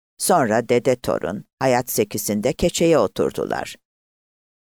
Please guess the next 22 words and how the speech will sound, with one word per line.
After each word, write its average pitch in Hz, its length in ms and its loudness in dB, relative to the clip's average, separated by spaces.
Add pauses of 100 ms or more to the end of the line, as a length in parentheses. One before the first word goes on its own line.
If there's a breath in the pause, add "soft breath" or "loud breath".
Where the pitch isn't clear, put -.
(120)
Köy 151 200 4
içi 160 220 -2
gelen 143 360 2
gidenle 107 540 0
doluydu. 69 540 -2 (540)
Dolu 196 260 6
tulukları 113 540 2
sırtlayıp - 680 -2
geçen 123 440 0
gelinler, 73 680 -2 (320)
dana 190 280 4
buzağı 139 380 2
kovalayan 117 640 0
çocuklar, 85 800 -2 (360)
önülcekle 226 640 4
ottan 147 460 0
gelen 113 380 0
kadınlar, 78 720 -4 (300)
çapalarla 131 720 0
bostandan 123 640 0
gelen 110 280 0
erkekler. - 760 -4